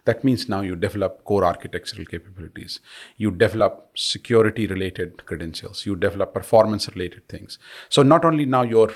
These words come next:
your program runs, but it is secure, it is performant, it is scalable, it has, it meets all the other criteria, and you are able to design it from end to end. So that is what your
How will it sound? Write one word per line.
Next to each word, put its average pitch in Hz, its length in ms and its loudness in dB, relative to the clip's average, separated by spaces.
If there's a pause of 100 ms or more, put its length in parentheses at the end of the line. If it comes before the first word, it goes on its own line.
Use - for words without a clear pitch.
your 101 240 -4
program 95 540 -4
runs, 135 340 2
but 95 220 -8
it - 140 -16
is - 380 -12
secure, - 640 -2 (500)
it - 160 -8
is 90 140 -6
performant, 92 760 -2 (300)
it 101 120 -8
is 90 100 -6
scalable, 90 720 -2 (200)
it - 120 0
has, 156 320 4
it 143 160 -8
meets 135 360 2
all 120 140 8
the 110 100 0
other 101 120 -2
criteria, 92 640 -6
and 135 280 2
you 110 180 0
are 104 120 0
able 104 220 -6
to - 100 -18
design 123 640 4
it 113 180 -2
from 90 240 -10
end 87 200 -8
to 90 100 -12
end. 90 160 -16
So - 140 -6
that 135 200 4
is 113 140 -4
what 107 240 -2
your 95 220 -2